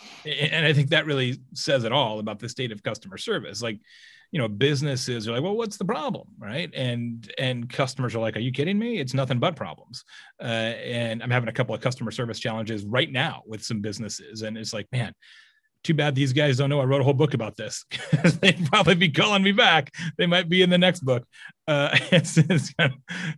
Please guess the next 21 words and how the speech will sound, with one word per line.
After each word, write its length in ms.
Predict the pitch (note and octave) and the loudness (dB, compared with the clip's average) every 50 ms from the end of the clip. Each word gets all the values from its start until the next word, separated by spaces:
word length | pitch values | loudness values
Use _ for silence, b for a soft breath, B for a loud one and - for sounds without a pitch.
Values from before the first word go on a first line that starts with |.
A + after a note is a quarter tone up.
| B | B
it's 160 | D#3 C#3+ C3 | -4 -2 0
kind 180 | C3 E3+ D#3+ D3+ | 2 4 4 4
of 80 | D3 C#3 | 4 4
funny 200 | E3+ E3 E3 D3+ | 4 4 4 2
in 80 | C#3 | 2
that 180 | B2+ B2 B2+ C3+ | 0 -2 -4 -4
way. 240 | C3 B2 B2+ C3+ - - B B B B B _ - | -2 -2 -2 -4 -6 -10 B B B B B _ -4
Uh, 280 | D#3 D3 C#3+ C#3 C#3 C3+ | -2 0 2 2 2 2
you 140 | - G#3 G#3 | 4 4 6
know, 160 | G3 F3+ F3+ | 6 6 6
and, 240 | - F#3 F#3 F3+ F3+ | 4 2 2 2 2
and 220 | - E3+ E3+ E3+ | 4 4 4 4
one 100 | F3 G3+ | 4 4
of 60 | A#3 | 2
the 80 | A#3+ G3+ | 2 2
things 200 | - E3 D#3+ B2+ | 2 2 2 2
I 100 | C3 C3 | 2 0
see 240 | B2+ B2+ - F3 E3+ | 0 -2 -2 0 0
all 80 | D3 C3+ | 0 0
the 100 | B2+ A#2 | -2 -4
time 480 | - - C#3+ F3 F#3+ D3 A#2+ A2+ A2+ | -4 -4 -2 -2 -2 -2 -4 -6 -8